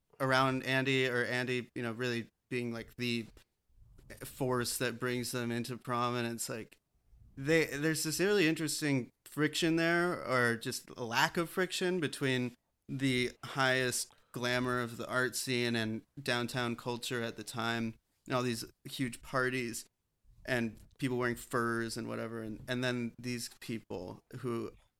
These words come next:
are there but have no interest in, seemingly no interest in, like, really partaking in the the sumptuous excess of that.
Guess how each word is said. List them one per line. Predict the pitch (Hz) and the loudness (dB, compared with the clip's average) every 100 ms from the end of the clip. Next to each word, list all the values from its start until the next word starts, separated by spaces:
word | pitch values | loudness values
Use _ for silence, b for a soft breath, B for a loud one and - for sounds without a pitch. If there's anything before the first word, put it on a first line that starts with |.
| - | 0
are | 127 120 | 2 2
there | 113 135 160 127 120 123 143 139 _ _ _ | 0 2 4 4 2 0 -2 -8 _ _ _
but | 131 127 | -2 2
have | 123 | 2
no | 131 131 123 | 2 2 2
interest | 131 131 131 113 - - | 2 2 -2 -4 -4 -4
in, | 113 110 107 - _ _ _ _ - - - - | -6 -6 -8 -12 _ _ _ _ -20 -20 -20 -10
seemingly | - - 170 156 139 | -2 4 6 8 6
no | 123 127 110 | 4 2 2
interest | 123 120 120 - | -2 -2 -6 -6
in, | 107 107 | -8 -8
like, | 104 - - | -10 -14 -8
really | 120 113 110 104 - _ _ - | -6 -4 -6 -10 -16 _ _ -8
partaking | 110 - 127 117 127 113 110 | -6 -4 -2 -2 -2 -4 -2
in | 107 110 | -4 -6
the | 107 104 - _ _ _ _ - - - - - - - 117 - | -8 -10 -14 _ _ _ _ -20 -20 -20 -20 -20 -20 -18 -16 -10
the | 101 | -4
sumptuous | - - 120 117 - 117 113 110 - | -2 0 0 0 -2 0 0 0 -2
excess | 117 117 - - 110 110 - | -4 -4 -6 -6 -6 -6 -8
of | 110 | -8
that. | 113 107 98 | -6 -6 -8